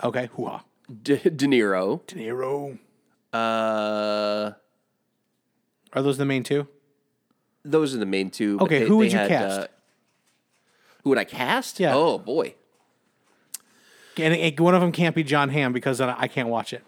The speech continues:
Speaker 2: <laughs> Right. It takes you right out of it. Gosh, I don't know. I don't know, but I just
Speaker 1: Joseph
Speaker 2: think
Speaker 1: Gordon-Levitt would be Bru-, a really good Bruce Willis.
Speaker 2: that's,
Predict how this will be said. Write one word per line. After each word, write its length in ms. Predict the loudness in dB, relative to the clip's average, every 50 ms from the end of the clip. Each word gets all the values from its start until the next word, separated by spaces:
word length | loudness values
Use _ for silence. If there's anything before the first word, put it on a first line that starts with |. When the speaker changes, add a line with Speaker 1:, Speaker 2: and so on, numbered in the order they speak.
| _ _ _ _ _ _ -4 -2
Speaker 2:
<laughs> 140 | -2 -2 -2 -4 2 6 8
Right. 420 | 8 10 10 8 6 6 4 4 0
It 60 | -2 -2
takes 220 | 0 0 0 0
you 100 | -2 -4
right 300 | -2 0 0 2 2 4
out 200 | 2 2 2 -2
of 60 | -4
it. 140 | -6 -8 -12 _ _ _ _ _ _ _ _ -20 -20 -20 -20 -20 -20 _ _ -14
Gosh, 280 | -10 -8 -8 -6 -8 -6 -6
I 80 | -4
don't 160 | -4 -2 -2
know. 360 | -2 -2 0 -2 -2 -4 -6 -14 _ _ _ _ _ _ _ _ _ _ _ -2
I 100 | 2 2
don't 100 | 4 4
know, 100 | 4 4
but 260 | 2 0 0 -2 _ _ _ -20 -12 -6
I 80 | -6 -4
just 140 | 0 2
Speaker 1:
Joseph 360 | 4 4 4 4 2 2 0 0
Speaker 2:
think 80 | 2
Speaker 1:
Gordon-Levitt 640 | 2 2 2 2 2 2 0 0 0 -2 -4 -6 -4
would 120 | -2 -2 -2
be 120 | -2 -2
Bru-, 200 | -2 -2 -2 -2
a 80 | 0 0
really 220 | 2 2 2 2
good 140 | 2 0 0
Bruce 240 | 0 -2 -4 -2 -2
Willis. 480 | -2 -2 -2 -2 -4 -6 -8 -10 -12 _ _ _ _ _ -10
Speaker 2:
that's, 1080 | -10 -8 -4 -4 -4 -4 -2 0 0 0 0 0 -4 -4 -2 -4 -6 -6 -4 -6 -8